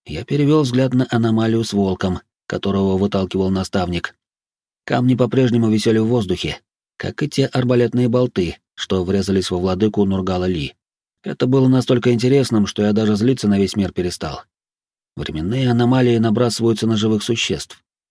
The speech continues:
Пустые аномалии умеют перемещаться, аномалии игнорируют обычные предметы,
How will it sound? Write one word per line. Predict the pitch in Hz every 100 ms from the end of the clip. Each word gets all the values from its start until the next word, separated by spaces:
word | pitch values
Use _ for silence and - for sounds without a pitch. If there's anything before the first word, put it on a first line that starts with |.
| _ _
Пустые | - - - 101
аномалии | 113 127 127 131 135
умеют | 131 123 113 117
перемещаться, | 123 117 123 - 85 - - - _ _ _ _ _
аномалии | 82 87 101 104 101 101
игнорируют | 104 101 104 110 107 101
обычные | 95 104 - 101
предметы, | 95 92 98 104 127 123